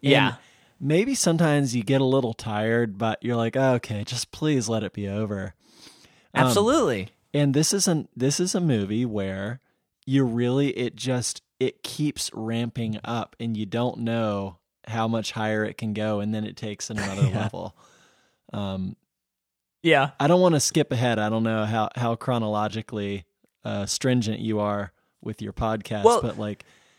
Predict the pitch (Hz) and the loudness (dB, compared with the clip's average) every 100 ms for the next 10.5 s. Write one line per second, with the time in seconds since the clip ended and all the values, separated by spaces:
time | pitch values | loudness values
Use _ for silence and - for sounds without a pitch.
0 | _ _ _ _ _ 131 135 110 220 185 | _ _ _ _ _ 2 2 4 2 4
1 | 202 - 165 - 247 285 202 202 185 143 | 0 0 0 4 6 6 4 4 4 4
2 | 180 165 139 139 156 - 147 - 170 - | 4 4 4 6 4 4 0 2 0 4
3 | 110 117 - 117 101 - 107 104 98 101 | 2 2 0 0 2 2 0 2 0 0
4 | 104 76 82 - 92 95 - - - - | 0 -2 -6 -4 -4 -4 -6 -8 -16 -18
5 | - _ 101 - 73 80 - _ 139 143 | -20 _ -8 -6 -6 -6 -12 _ 2 2
6 | 107 - - 139 131 139 123 101 - _ | 2 0 2 6 8 8 6 2 -10 _
7 | _ - 151 147 123 131 135 160 143 - | _ -4 0 2 2 0 0 0 0 -6
8 | _ 131 127 165 160 - 120 - 139 135 | _ -10 -4 -2 -2 -4 -4 -2 0 0
9 | 127 113 104 - 113 104 - 113 104 107 | 0 -4 -8 -10 -10 -8 -8 -6 -6 -6
10 | 107 135 135 131 | -4 -2 -2 -2